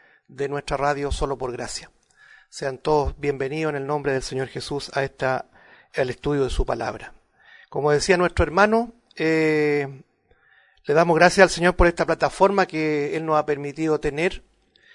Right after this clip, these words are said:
y, y poder, eh, compartir, eh, su palabra, eh, en un estado de contingencia,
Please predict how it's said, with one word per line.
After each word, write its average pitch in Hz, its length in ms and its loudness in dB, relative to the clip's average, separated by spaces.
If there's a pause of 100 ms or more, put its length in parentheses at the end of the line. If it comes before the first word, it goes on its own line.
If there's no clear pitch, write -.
(420)
y, 147 800 -4 (680)
y 156 120 -12
poder, 156 380 2
eh, 156 200 2
compartir, 151 580 0
eh, 143 480 -4 (320)
su - 220 -6
palabra, 180 600 4 (880)
eh, 143 360 -4
en 151 120 -4
un 151 140 -6
estado 156 420 0
de 147 120 0
contingencia, 165 960 2